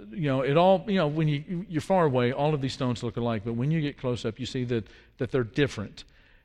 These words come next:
And you have a base layer that we call the Herod stones, and then above that you have all kinds of little rocks that, and stones that are, and bricks that are put into place that go all the way up to what the present temple,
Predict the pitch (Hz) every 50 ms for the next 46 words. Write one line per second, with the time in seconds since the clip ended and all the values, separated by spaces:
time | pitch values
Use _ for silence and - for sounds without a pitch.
0 | - - 131 123 127 127 123 127 143 147 139 131 120 147 147 147 143 131 - 127
1 | 120 113 113 127 135 160 175 180 - - 131 131 120 113 107 107 104 110 117 113
2 | - - - - _ _ _ - - 170 165 139 131 120 123 123 127 117 - 123
3 | 131 127 127 117 - - 90 117 139 139 143 135 120 110 - - - 110 107 107
4 | 110 110 110 - - 120 127 127 123 113 117 107 107 131 139 151 156 117 117 117
5 | 123 120 117 113 117 113 117 120 123 123 117 - 123 120 117 101 117 107 117 117
6 | 117 113 110 110 110 110 113 - - - 110 113 110 98 - - - - - 127
7 | 120 113 - - - 117 117 113 113 117 - - 110 110 117 117 123 113 110 101
8 | 117 117 113 110 - 120 107 110 - 123 123 110 117 113 110 98 - 117 113 110
9 | 107 - - - - - 131 117 131 123 120 127 127 127 131 131 127 120 113 107
10 | 107 107 - 117 110 110 107 104 - - - 113 113 104 113 110 101 - 117 110
11 | - 117 113 110